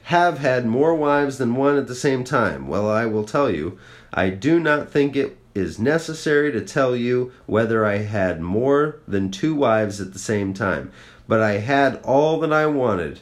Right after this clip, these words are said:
and could have had more than I <laughs> did if I had wanted them. But as it happened, I did not want them. It does not matter how I got them,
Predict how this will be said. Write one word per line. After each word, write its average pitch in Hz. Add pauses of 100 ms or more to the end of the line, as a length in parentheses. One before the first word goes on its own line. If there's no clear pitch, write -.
(280)
and 95
could 180
have 160
had 151
more 147
than 101
I 92
<laughs> 107
did 123 (200)
if 110
I 113
had 104
wanted 110
them. 82 (320)
But 107
as 127
it 143
happened, 101
I 85
did 92
not 95
want 82
them. - (380)
It -
does 151
not 170
matter 160
how 139
I 139
got 98
them, 95